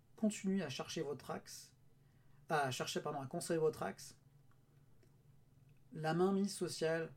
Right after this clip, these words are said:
va diminuer, en fait. Elle va diminuer de plus en plus. C'est donc la clé fondamentale, en fait. Et conserver son axe, c'est un vrai challenge, notamment aujourd'hui. Mais c'est un challenge qui vaut la peine.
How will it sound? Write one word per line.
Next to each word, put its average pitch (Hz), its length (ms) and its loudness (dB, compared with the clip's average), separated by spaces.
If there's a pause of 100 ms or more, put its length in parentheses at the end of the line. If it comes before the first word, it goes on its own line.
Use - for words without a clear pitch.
(140)
va 143 220 -4
diminuer, 147 600 -4 (200)
en - 20 -20
fait. - 300 -20 (1040)
Elle 135 80 -12
va 147 140 -2
diminuer 151 420 -6
de 131 60 -8
plus - 200 -12
en 131 80 -8
plus. - 380 -18 (1800)
C'est - 160 -4
donc 190 220 2
la 160 100 4
clé 185 180 4
fondamentale, 151 640 -4
en - 80 -6
fait. - 180 -16 (540)
Et - 80 -8
conserver 185 460 2
son 156 240 -4
axe, 233 400 -2 (500)
c'est - 160 -8
un 123 140 -2
vrai 208 220 4
challenge, 196 600 0 (360)
notamment 165 400 4
aujourd'hui. 170 480 0 (840)
Mais 127 80 -4
c'est - 100 0
un 240 100 8
challenge 190 360 2
qui 185 100 -2
vaut 160 140 0
la 156 100 4
peine. - 260 -6